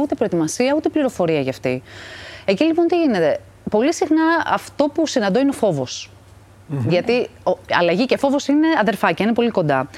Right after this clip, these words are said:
Speaker 1: Και γι' αυτό λέμε ότι οι πιο ενθαρρυμένοι άνθρωποι δεν είναι εκείνοι που δεν φοβούνται, είναι εκείνοι που ενώ φοβούνται, δρούν, πράττουν. Εκεί είναι το ζητούμενο. Οπότε
Speaker 2: Ενώ οι πιο πολλοί λέτε ότι φοβούνται, αλλά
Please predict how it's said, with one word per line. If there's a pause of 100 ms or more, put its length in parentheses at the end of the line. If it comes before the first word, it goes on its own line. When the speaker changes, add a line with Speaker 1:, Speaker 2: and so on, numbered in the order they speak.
(540)
Speaker 1:
Και
γι'
αυτό
λέμε
ότι
οι
πιο
ενθαρρυμένοι
άνθρωποι
δεν
είναι
εκείνοι
που
δεν
φοβούνται,
είναι
εκείνοι
που
ενώ
φοβούνται,
δρούν, (320)
πράττουν. (180)
Εκεί
είναι
το
ζητούμενο.
Οπότε
Speaker 2:
Ενώ
οι
πιο
πολλοί
λέτε
ότι
φοβούνται,
αλλά